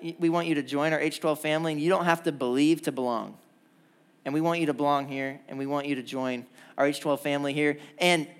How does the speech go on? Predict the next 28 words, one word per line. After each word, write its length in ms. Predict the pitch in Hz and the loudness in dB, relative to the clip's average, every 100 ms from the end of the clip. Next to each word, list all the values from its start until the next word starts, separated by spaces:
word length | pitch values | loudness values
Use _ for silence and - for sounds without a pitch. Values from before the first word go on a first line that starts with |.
| - 165 | -4 2
a 60 | |
little 160 | 185 170 | 4 6
bonus 340 | 160 240 208 | 6 4 2
for 80 | 160 | -2
you 100 | 147 | 2
guys 220 | 143 139 | 4 4
tonight, 340 | 143 135 139 180 | 0 0 0 -2
if, 160 | 165 - | -6 -6
if 140 | 147 | -6
you're 120 | 143 180 | -2 2
not 140 | 175 | 2
a 40 | |
believer, 460 | 170 165 170 170 180 | 2 4 4 4 2
you, 140 | 160 165 | 0 0
you're 140 | 170 | 0
not 100 | 165 | 2
a 60 | 160 | 0
Christian, 500 | 175 170 - 180 175 - - - | 0 -2 -2 -6 -8 -14 -20 -14
then 100 | 147 | -4
the 100 | 156 | 0
next 200 | 160 220 | 2 2
few 160 | - 214 | 0 0
minutes, 520 | 202 233 277 - - - _ | 2 0 0 -4 -6 -14 _
you 120 | 180 | -8
can 120 | 202 | -2
kinda 220 | 208 151 127 | 0 2 2
zone 240 | 151 151 | 0 2
out. 220 | 147 113 | 2 0